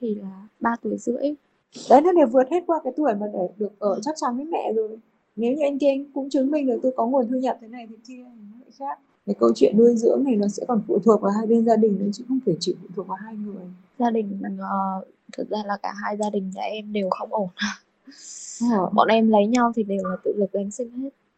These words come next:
Speaker 2: Rồi.
Speaker 1: Chứ còn hai gia đình thì đều không ổn cả. Ờ, bố mẹ chồng thì là nông dân chính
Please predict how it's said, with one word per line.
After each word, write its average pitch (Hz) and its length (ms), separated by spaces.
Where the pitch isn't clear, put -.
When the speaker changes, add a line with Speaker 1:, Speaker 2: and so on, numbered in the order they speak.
Speaker 2:
Rồi. 208 220
Speaker 1:
Chứ 185 140
còn 208 180
hai 214 140
gia 220 60
đình 202 260
thì 196 160
đều 196 160
không 220 240
ổn 190 200
cả. 190 100
Ờ, 196 140
bố 185 220
mẹ 247 180
chồng 185 320
thì 190 120
là 190 380
nông 220 220
dân 220 260
chính 208 240